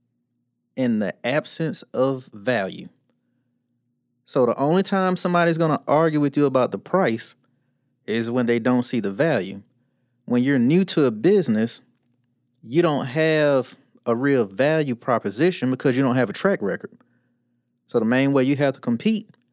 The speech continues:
is low prices. And I mean low. I'm talking about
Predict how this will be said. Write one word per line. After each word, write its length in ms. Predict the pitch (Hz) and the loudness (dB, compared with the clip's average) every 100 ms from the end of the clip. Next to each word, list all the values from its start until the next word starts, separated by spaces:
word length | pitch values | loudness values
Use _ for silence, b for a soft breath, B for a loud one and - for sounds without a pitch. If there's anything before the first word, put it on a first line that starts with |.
| _ _ _ _ _ _ _ _ | _ _ _ _ _ _ _ _
is 360 | 120 117 110 - _ _ | -2 -2 -2 -6 _ _
low 280 | 110 156 196 | 0 2 2
prices. 500 | - 113 90 - - _ _ _ _ _ _ _ _ _ _ | 0 -6 -6 -14 -20 _ _ _ _ _ _ _ _ _ _
And 160 | 107 127 | -4 0
I 60 | |
mean 280 | 180 175 175 | 2 2 2
low. 280 | 170 120 95 _ _ _ _ _ _ _ _ _ _ _ _ _ _ | 2 0 -4 _ _ _ _ _ _ _ _ _ _ _ _ _ _
I'm 180 | - 156 | -4 -2
talking 300 | 156 143 139 | 0 0 0
about 300 | 139 135 - | 0 0 -2